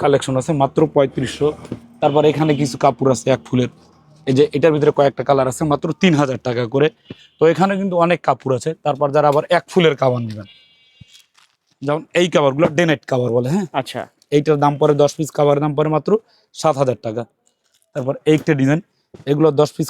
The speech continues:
Speaker 1: কাভার পড়ে মাত্র সাত হাজার টাকা। তো এখন এগুলোর সাথে যাদের আবার কুশন কাভার, কুশন, কুশন কাভার দরকার, তারা কিন্তু নিতে পারবেন। তো যেমন এখানে রাখা আছে কিছু, এই যে একটা কালার, এটার সাথে ম্যাচিং করে দিব। যেমন এরকম
Speaker 2: কালারের
Speaker 1: পাচ্ছেন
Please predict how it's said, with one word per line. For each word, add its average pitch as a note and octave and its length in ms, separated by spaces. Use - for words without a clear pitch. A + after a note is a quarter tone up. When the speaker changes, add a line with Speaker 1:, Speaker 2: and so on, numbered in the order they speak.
Speaker 1:
কাভার D3 240
পড়ে C#3+ 200
মাত্র C#3+ 180
সাত E3+ 220
হাজার B2 220
টাকা। A2 160
তো - 100
এখন F3 220
এগুলোর E3 280
সাথে D#3 200
যাদের D3 200
আবার D3 200
কুশন D#3+ 260
কাভার, G#2+ 220
কুশন, D3+ 260
কুশন C#3+ 300
কাভার C3+ 200
দরকার, D3+ 220
তারা D#3+ 220
কিন্তু C#3 240
নিতে C3+ 220
পারবেন। A#2+ 220
তো - 20
যেমন D#3+ 260
এখানে D#3+ 220
রাখা C#3+ 200
আছে C3+ 120
কিছু, - 180
এই D3 100
যে D3 140
একটা C3 240
কালার, C3 220
এটার D#3 180
সাথে D#3+ 200
ম্যাচিং E3 240
করে B2 180
দিব। G#2+ 80
যেমন D3 160
এরকম D#3+ 140
Speaker 2:
কালারের G#3 200
Speaker 1:
পাচ্ছেন F3 240